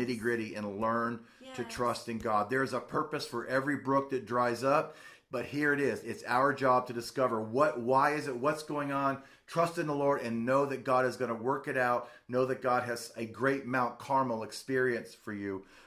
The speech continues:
Speaker 1: where he's gonna use, <clears throat> do something incredible in your life. Amen. So I had to say that before we
Speaker 2: <laughs>
Speaker 1: left.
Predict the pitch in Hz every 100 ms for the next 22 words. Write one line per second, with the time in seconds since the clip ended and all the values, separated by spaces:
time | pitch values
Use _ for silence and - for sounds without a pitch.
0 | - 95 113 110 113 110 110 117 113 -
1 | 127 107 131 120 127 117 107 104 - 123
2 | 113 107 101 98 101 101 95 - 101 104
3 | 113 113 - - _ - 131 147 175 -
4 | 175 156 143 117 120 135 127 117 104 -
5 | 117 120 104 -